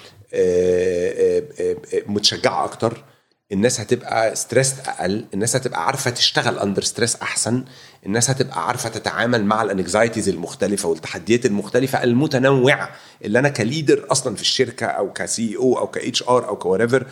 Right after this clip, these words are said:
ما عنديش طريقة، آه، آه، آه، أتحكم أو أشتغل عليها كلها.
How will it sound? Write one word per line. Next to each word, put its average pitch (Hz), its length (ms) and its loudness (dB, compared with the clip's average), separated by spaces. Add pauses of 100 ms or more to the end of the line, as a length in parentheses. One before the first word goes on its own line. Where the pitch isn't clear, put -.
(220)
ما 98 100 2
عنديش 101 460 0
طريقة، 117 420 0 (600)
آه، 107 260 2
آه، 104 260 -2
آه، - 560 -6
أتحكم 143 680 -2
أو 101 340 -2
أشتغل 104 640 0
عليها 117 240 2
كلها. 113 480 -2